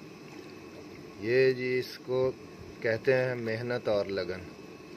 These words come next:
ये हमारी मेहनत है जी, आपके सामने है। ये तिलापिया है जी, माशाल्लाह, देखो, हाथों से छीन के खा रही है। अगर किसी भाई ने इतनी मेहनत की है, तो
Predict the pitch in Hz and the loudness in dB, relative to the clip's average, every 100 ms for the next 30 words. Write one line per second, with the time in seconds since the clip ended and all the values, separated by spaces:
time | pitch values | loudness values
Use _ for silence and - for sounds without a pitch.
0 | - - - 113 120 110 95 101 110 113 | -16 -12 2 4 4 2 2 0 0 2
1 | 127 120 113 117 107 95 92 104 - 87 | 2 4 4 4 4 2 0 -2 -2 -6
2 | 90 95 101 95 - - - - - - | -4 -2 -2 -4 -10 -14 -16 -16 -16 -16
3 | - - - - - 110 - 107 101 110 | -14 -16 -14 -14 -4 -2 2 2 2 2
4 | 110 113 98 90 95 98 90 92 90 92 | 4 4 4 0 -2 -4 -4 -4 -4 -4
5 | 90 - - 98 95 110 95 95 85 110 | -8 -14 -10 -8 -4 -4 0 -2 -2 -4
6 | 104 - - - - - - - - - | -4 -6 -8 -12 -14 -14 -14 -14 -14 -14
7 | - - 110 110 - - 107 85 87 95 | -8 -2 0 0 0 -2 -2 -2 -2 -2
8 | 92 - - - - - - - - - | -4 -6 -14 -16 -16 -16 -16 -16 -16 -14
9 | - - - - - - - 95 107 113 | -14 -14 -14 -14 -14 -14 -10 0 2 2
10 | 117 113 123 113 107 85 104 123 120 113 | 0 0 0 2 2 2 2 2 2 -2
11 | 123 120 120 120 110 120 131 117 120 | 0 0 0 -2 -2 4 6 6 2